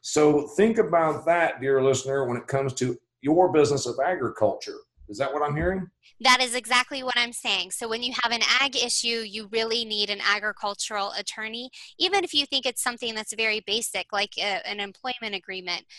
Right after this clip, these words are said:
Speaker 2: you may not realize all the different special exceptions that apply to your operation. And a, an attorney that knows agriculture can save you a lot of time and heartache.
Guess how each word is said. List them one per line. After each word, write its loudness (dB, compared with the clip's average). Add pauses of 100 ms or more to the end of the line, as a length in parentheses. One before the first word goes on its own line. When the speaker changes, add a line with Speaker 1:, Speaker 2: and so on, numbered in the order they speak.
(240)
Speaker 2:
you -4
may 2
not 2
realize 0
all 0
the -10
different -6
special -2
exceptions -4
that -2
apply -2
to -8
your -4
operation. -2 (380)
And 2
a, 2 (200)
an -8
attorney -4
that 0
knows 0 (100)
agriculture -4
can -14
save -4
you -6
a -4
lot 2
of -4
time -4
and -12
heartache. -10